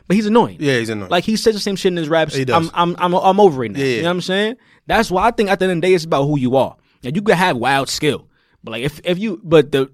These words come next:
Speaker 1: if we, the person you are outside of the booth, if you, if you don't got, got that, got that, that real,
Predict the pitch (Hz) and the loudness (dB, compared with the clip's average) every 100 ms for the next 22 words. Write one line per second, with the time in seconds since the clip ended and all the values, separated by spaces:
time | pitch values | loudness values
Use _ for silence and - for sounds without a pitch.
0 | - 143 170 214 - 151 226 233 208 202 | -6 -4 0 -2 -2 0 2 2 0 4
1 | 196 190 170 185 190 185 170 147 185 202 | 6 6 2 -2 2 4 4 6 4 2
2 | - _ _ _ - 170 226 185 170 226 | -8 _ _ _ -10 -6 -6 -4 -4 -2
3 | 226 202 196 143 175 175 156 147 156 151 | 0 2 2 0 -2 0 -2 -2 -4 -2
4 | 139 135 135 151 147 139 | -2 -2 -2 2 6 4